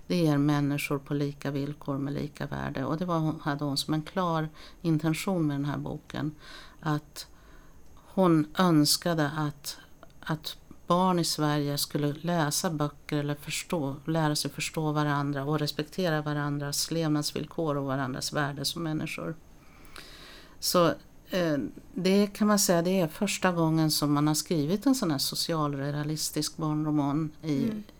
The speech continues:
Speaker 1: i Sverige. Och den beskriver ju verkligen de här, de här sju syskonen som kommer från Frostmofjället. Det är nödår. Pappan är död, han har supit och fått en, ett träd över sig och dött. Och mamman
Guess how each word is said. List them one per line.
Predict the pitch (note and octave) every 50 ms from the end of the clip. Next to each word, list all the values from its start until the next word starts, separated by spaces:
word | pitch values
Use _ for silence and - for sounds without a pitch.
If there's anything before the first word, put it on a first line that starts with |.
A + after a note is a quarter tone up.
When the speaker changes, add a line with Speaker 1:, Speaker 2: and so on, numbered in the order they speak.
| -
Speaker 1:
i | - E3
Sverige. | D3+ - C3+ C3+ C#3 C3 B2 C3+ D#3 E3+ - - - - - - - - - - -
Och | - - - - - F3+ E3+
den | D#3+ F3 E3+ F3
beskriver | F3 E3+ - - - F3 F3 F3 F#3 G3
ju | G3 F#3+
verkligen | F#3 F3 D#3+ C#3+ C#3 - D#3+ D3+ D3 D3+ D#3
de | D#3 D#3 D#3
här, | D3 D3 C#3+ C#3 C3+ C#3 C#3 C#3 C3+ - - - - - - - - - - - - - - -
de | - F3 E3+
här | F3+ D#3+
sju | D#3 - - F3+ E3+ E3+ E3
syskonen | D#3+ - - D#3+ D3+ - - - - C#3 C#3 C3+ C#3 C#3
som | C3+ - D3+ C#3 C#3 C3+
kommer | - C#3 B2+ B2+ C3 C3
från | C3 - A#2 C3
Frostmofjället. | - C3 C3 - - - A#2+ B2+ C3 - C#3 C3 C3 B2+ C3+ C#3 -
Det | - D3
är | C#3 C3+
nödår. | C3+ C3+ C3 B2+ B2+ B2+ B2 B2+ A#2+ A#2+ A#2 C3+ C#3 -
Pappan | - E3 D#3 - - - - D#3 D3 D3 D3 D3 D3 - -
är | D3 C3
död, | C3 C#3+ C#3+ C#3+ D3+ D3+ D3 C#3 -
han | - D3 C3 C3 C3
har | C3 C3+ C3+ C3
supit | - - C#3 C3+ C3 - - - B2+ B2+ - -
och | C3 -
fått | - A#2+ - - - -
en, | B2 B2 C3 B2 B2+ B2+ C3+ C3 - - - -
ett | - C#3+ - - -
träd | - C#3 C3+ B2+ C3 C3 C3
över | B2+ B2 C3 C3 C#3+
sig | - - B2+ B2+ C3 C3+
och | C3
dött. | A#2+ B2+ C#3 D#3 - - - -
Och | D#3 D3
mamman | C#3+ C#3 C3+ C3 B2+ C3 B2+ B2+ C3+ C3